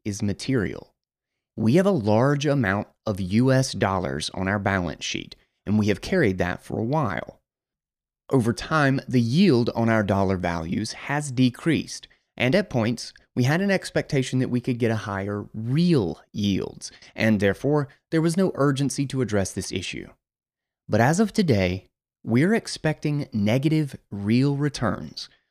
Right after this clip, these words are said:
or a negative real yield on U S dollars. And that's an expectation that has materially changed over the course of the last three months.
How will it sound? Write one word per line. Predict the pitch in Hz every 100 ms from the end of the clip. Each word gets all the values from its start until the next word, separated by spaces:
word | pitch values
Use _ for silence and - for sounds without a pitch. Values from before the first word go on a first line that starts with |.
| _
or | - 113 127 -
a | 117
negative | 110 113 117 123 117 -
real | - 98 113 131 127 117
yield | 98 117 170 110 - - - _ _
on | 107 104
U | 98 110
S | 107 98
dollars. | - 90 73 50 - - _ _ _ -
And | 107 95
that's | 104 160 - - _
an | 127
expectation | 131 - - 185 - 131 127 127
that | 117 110
has | 110
materially | 110 104 - 170 180 190 165 131
changed | - - 160 95 87 87
over | - 117
the |
course | - - 120 -
of | -
the |
last | 139 104 104 - -
three | - 107
months. | 95 90 - -